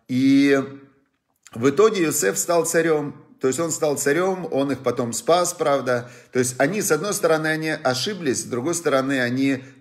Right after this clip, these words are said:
предвидели будущее. Теперь дальше. Дальше мы видим, что они задумали его убить. Но Всевышний, он задумал по-другому. И в итоге всё происходит так, как решит Всевышний. Но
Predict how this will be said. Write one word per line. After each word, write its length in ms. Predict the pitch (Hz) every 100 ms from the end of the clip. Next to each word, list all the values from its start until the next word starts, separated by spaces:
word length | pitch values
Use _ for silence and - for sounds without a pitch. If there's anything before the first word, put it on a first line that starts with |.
| -
предвидели 520 | 123 117 143 139 127
будущее. 680 | 117 113 98 92 92 92 90 _ _ _ _ _ _ - _
Теперь 600 | - 101 202 233 - -
дальше. 720 | 131 139 131 110 - 90 76 -
Дальше 360 | 110 208 220
мы 140 | 180 160
видим, 320 | 190 190 160
что 640 | 131 - 151 143 143 - -
они 280 | 135 196
задумали 500 | 196 143 175 180 160
его 200 | 147 143
убить. 480 | 147 131 117 98 - - _ _ -
Но 320 | 117 147 156
Всевышний, 720 | 151 170 180 240 - 190 170 -
он 200 | 196 208
задумал 400 | 185 180 190 185
по-другому. 800 | 185 175 175 175 165 151 139 - - _ _
И 140 | 147
в 100 | 143
итоге 380 | 160 165 226 208
всё 260 | 143 - 202
происходит 600 | - 156 151 175 156 147
так, 160 | 185 175
как 160 | 147
решит 280 | 139 131 143
Всевышний. 600 | - 135 113 - 73 -
Но 500 | 120 135 90 - -